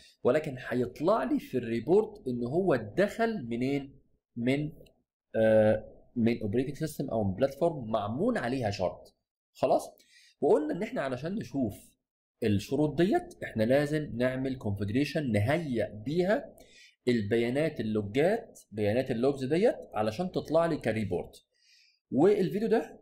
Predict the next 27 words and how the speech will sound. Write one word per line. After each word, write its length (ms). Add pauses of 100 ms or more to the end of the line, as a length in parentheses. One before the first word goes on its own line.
احنا 420 (340)
هنشتغل 520
كده 540
نهيئ 600
البيئه، 560 (300)
هي 120
طبعًا 240
ستيبس 300
بسيطه 280
جدًا، 520 (340)
علشان 320
بعد 180
كده 200
لما 220
اقول 200
له 280
اي 260
شرط 400 (240)
واخليه 720
من 200
نوع 340
ريبورت 440
اونلي 520 (300)
يطلع 320
لي 180
في 260 (180)
التقرير. 560